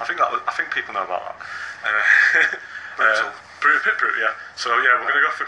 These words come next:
Speaker 1: Mel Gibson there, so he can go in, he can go on the list.
Speaker 2: What, on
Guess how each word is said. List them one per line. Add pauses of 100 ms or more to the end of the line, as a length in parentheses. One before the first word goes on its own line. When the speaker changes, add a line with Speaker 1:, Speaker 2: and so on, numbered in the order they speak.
Speaker 1:
Mel
Gibson
there, (180)
so
he
can
go
in, (160)
he
can
go
on
the
list. (460)
Speaker 2:
What,
on